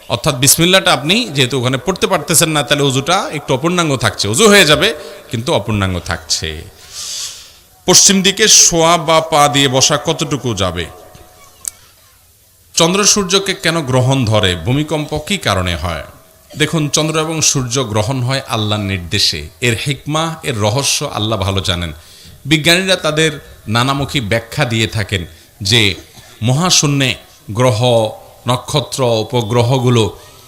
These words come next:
এগুলোর যে প্রদক্ষিণ করতে থাকে, একটা আরেকটার মুখোমুখি হলে, ছায়া পড়লে, এটা হলে, সেটা হলে, নানান ব্যাখ্যা বিশ্লেষণ তারা দিয়ে থাকেন। তাদের সে ব্যাখ্যা বিশ্লেষণ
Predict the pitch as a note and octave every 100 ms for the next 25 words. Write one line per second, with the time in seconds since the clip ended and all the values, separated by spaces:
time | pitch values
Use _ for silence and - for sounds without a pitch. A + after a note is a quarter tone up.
0 | - C#3+ C3+ C#3 C3 A#2 A#2 G#2+ F#2+ -
1 | - - - C3+ D#3 - E3+ C3+ C3 A#2+
2 | C3+ B2+ A2 A2+ G#2 G2 A#2+ - B2+ A2+
3 | A2+ B2+ A#2 A2 C3 B2 B2 A#2 A2 A2
4 | G#2+ - - A2+ A#2+ A2+ A2+ A2 G#2+ G2+
5 | B2 G#2 A2+ A2+ G#2 A#2+ - A2 A#2 A#2
6 | A2+ D3 F3 D#3 B2+ - - G#2+ G#2+ A#2
7 | A#2 G2+ G#2 G2+ A#2 C#3+ A2+ G2 D3 -
8 | - - - F#3+ G3+ - E3+ D#3 - D3+
9 | C#3 D3+ - C#3+